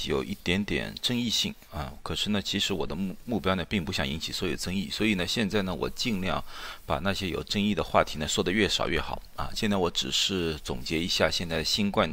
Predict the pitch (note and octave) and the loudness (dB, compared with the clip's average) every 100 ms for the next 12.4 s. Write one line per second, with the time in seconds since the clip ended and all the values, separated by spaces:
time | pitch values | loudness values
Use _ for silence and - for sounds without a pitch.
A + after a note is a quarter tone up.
0 | - B1+ - - D2+ C2 F2+ - - C2 | -2 -4 -4 -4 -4 -2 0 0 -2 -2
1 | - D#2+ - - - - D2 C2+ D2 D#2+ | 0 -2 -2 -10 -10 -6 -4 -4 -4 -2
2 | F2+ F2+ F#2 E2 - - - - - E2 | 0 0 0 -2 -6 -20 -20 -20 -10 -8
3 | - - - - E2+ F#2+ C#2+ - - F2 | -8 -8 -8 2 4 6 2 2 2 4
4 | D2+ D2 - - F2 D#2 - - D2+ D2 | 4 2 0 0 2 0 -2 -4 -2 0
5 | D#2+ - F2+ D2 D2+ F2 - B1+ B1+ C2 | 2 2 4 2 2 -2 -4 -4 -2 2
6 | C2+ - - D2+ C#2+ F#2 - - G2+ F#2 | 2 2 -2 -2 0 0 0 0 2 2
7 | E2+ C2+ - E2 B1+ - D#2+ F2 E2 A#1+ | 2 2 2 2 2 -4 -4 -2 -2 -2
8 | D2+ D2 D2+ D#2 D2 C2+ E2+ F#2 F2 - | 2 2 4 0 0 -2 -2 0 0 0
9 | - - - E2 F2 - E2+ D#2 C#2+ - | -2 -6 0 2 2 2 0 0 0 0
10 | E2 F2 E2 G#2 - - - E2 F#2+ - | 0 0 0 -4 -4 -6 -4 -4 -4 -2
11 | E2+ D#2+ F2+ E2 - - - C2+ - - | -2 -2 -2 -2 -6 -6 -4 -2 -4 -4
12 | - - D#2+ D#2 | -2 0 2 0